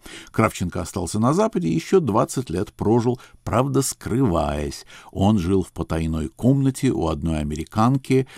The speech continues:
которую звали Элизабет Хапгуд, это была близкая знакомая Романа Гуля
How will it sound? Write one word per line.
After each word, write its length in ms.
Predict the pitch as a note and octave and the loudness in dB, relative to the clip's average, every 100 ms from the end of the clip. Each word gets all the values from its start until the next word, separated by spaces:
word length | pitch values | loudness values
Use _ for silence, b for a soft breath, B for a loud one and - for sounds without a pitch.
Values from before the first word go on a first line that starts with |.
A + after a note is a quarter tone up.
| B B | B B
которую 320 | - E2 E2+ | -4 -2 0
звали 480 | D#2+ D2+ E2+ D#2+ D#2+ | -2 0 0 0 -2
Элизабет 640 | - F2 F2 E2+ D2 D2+ - | -2 0 2 0 -2 -6 -12
Хапгуд, 880 | - - A#2 - A#2+ B2 D3 - - b b b | -12 0 0 0 -2 2 2 0 -20 b b b
это 220 | - E2 | -12 -8
была 200 | D2 D#2+ | -4 -2
близкая 460 | D2 F2+ F#2+ - F2 | 0 0 0 0 -4
знакомая 540 | E2+ E2+ F2+ D#2 D#2 | -2 -2 -2 -2 -2
Романа 400 | D#2+ E2+ E2 D2+ | 0 2 2 0
Гуля 500 | D2+ F2+ C3+ D3 D3+ | 0 6 6 6 2